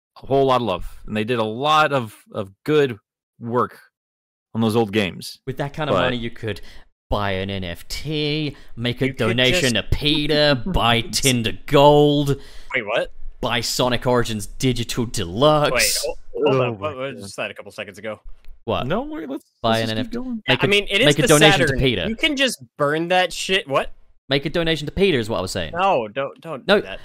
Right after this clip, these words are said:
Speaker 2: I'm not
Speaker 3: Uh, you can
Speaker 2: saying
Speaker 3: just
Speaker 2: do
Speaker 3: make a
Speaker 2: that. <laughs>
Speaker 3: You can, uh,
Speaker 2: It's a bad
Speaker 3: what?
Speaker 2: investment.
Speaker 3: Uh, burn it on a disc. Burn it onto a disc.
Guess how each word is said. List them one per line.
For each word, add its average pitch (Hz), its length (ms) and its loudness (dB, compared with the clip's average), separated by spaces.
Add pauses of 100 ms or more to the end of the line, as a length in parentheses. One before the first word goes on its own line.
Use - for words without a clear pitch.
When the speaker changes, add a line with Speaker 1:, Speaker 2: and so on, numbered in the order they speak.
Speaker 2:
I'm 202 140 6
not 254 100 10
Speaker 3:
Uh, - 20 8
you - 60 6
can - 60 -2
Speaker 2:
saying 269 220 8
Speaker 3:
just 196 100 2
Speaker 2:
do 180 120 6
Speaker 3:
make - 80 6
a 139 40 8
Speaker 2:
that. - 380 4
<laughs> - 160 -6 (1160)
Speaker 3:
You 180 140 -2
can, 214 260 2
uh, 160 420 6
Speaker 2:
It's 151 200 -6
a 403 60 0
bad - 100 -12
Speaker 3:
what? 539 280 10
Speaker 2:
investment. 190 720 0 (160)
Speaker 3:
Uh, - 40 -20 (460)
burn 320 240 4
it 403 100 6
on 392 220 6
a - 40 -4
disc. 254 500 0 (240)
Burn 339 340 4
it 339 140 4
onto 302 300 2
a 294 80 2
disc. 233 360 0